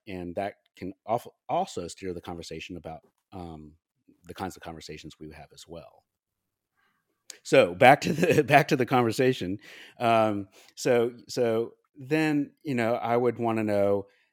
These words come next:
so it seems like appeal authority might not be the best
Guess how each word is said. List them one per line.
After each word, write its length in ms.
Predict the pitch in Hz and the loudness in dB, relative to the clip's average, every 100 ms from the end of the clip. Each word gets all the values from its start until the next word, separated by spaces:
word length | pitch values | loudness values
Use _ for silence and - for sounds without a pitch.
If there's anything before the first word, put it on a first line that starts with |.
| _ | _
so 540 | - - 117 104 104 101 _ _ | -6 0 4 4 0 -8 _ _
it 80 | 117 | -14
seems 320 | 104 135 120 | -6 -4 -4
like 120 | 107 95 | -4 -6
appeal 300 | - 113 101 | -4 -4 -4
authority 420 | - 170 160 135 | -2 2 2 2
might 220 | 110 110 | 0 -2
not 200 | 104 104 | -4 -6
be 60 | 98 | -8
the 100 | 92 | -4
best 480 | 104 98 - - | -4 -4 -10 -20